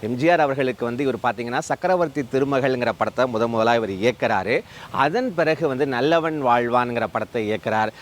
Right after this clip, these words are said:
அப்ப எம் ஜி ஆர் அவர்களுக்கும் நீலகண்டன் அவர்களுக்கும் வந்து மிகப்பெரிய ஒரு தொடர்பு ஏற்படுது.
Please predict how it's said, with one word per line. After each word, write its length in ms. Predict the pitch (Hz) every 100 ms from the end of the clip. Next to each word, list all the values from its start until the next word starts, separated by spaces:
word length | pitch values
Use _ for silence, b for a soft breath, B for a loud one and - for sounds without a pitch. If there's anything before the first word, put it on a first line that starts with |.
| B
அப்ப 220 | - 202
எம் 160 | 120 143
ஜி 100 | 165
ஆர் 120 | 180
அவர்களுக்கும் 560 | 143 123 123 110 120 120
நீலகண்டன் 380 | 127 147 139 120
அவர்களுக்கும் 460 | 113 113 110 120
வந்து 200 | 113 139
மிகப்பெரிய 540 | 135 135 120 131 139 127
ஒரு 120 | 113
தொடர்பு 360 | 107 113 107
ஏற்படுது. 580 | 101 101 - 101 98 117